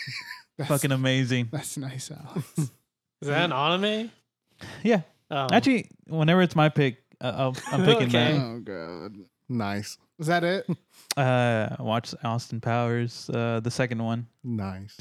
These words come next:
Speaker 1: Gold
Speaker 3: Best
Speaker 1: Member's the
Speaker 3: one.
Speaker 1: best.
Speaker 3: No.
Speaker 4: No,
Speaker 2: Actually,
Speaker 4: what?
Speaker 2: it's pretty
Speaker 1: I
Speaker 2: good.
Speaker 1: love
Speaker 2: It's, it's fucking
Speaker 1: Gold!
Speaker 2: hilarious.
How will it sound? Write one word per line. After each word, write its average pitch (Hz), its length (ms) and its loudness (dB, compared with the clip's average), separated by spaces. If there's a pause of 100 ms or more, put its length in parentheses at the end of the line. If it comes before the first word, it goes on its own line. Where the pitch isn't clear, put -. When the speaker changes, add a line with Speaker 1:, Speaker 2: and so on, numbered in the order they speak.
(120)
Speaker 1:
Gold 156 180 0
Speaker 3:
Best 147 160 0
Speaker 1:
Member's 151 160 -2
the 131 80 0
Speaker 3:
one. - 80 -2
Speaker 1:
best. 143 540 -6
Speaker 3:
No. 123 240 -12
Speaker 4:
No, 190 360 2
Speaker 2:
Actually, 262 280 6
Speaker 4:
what? 254 80 8
Speaker 2:
it's - 80 6
pretty 277 180 6
Speaker 1:
I 269 40 8
Speaker 2:
good. 254 140 12
Speaker 1:
love 180 220 10
Speaker 2:
It's, - 140 -2
it's 185 160 4
fucking 240 300 10
Speaker 1:
Gold! 185 120 12
Speaker 2:
hilarious. 170 800 8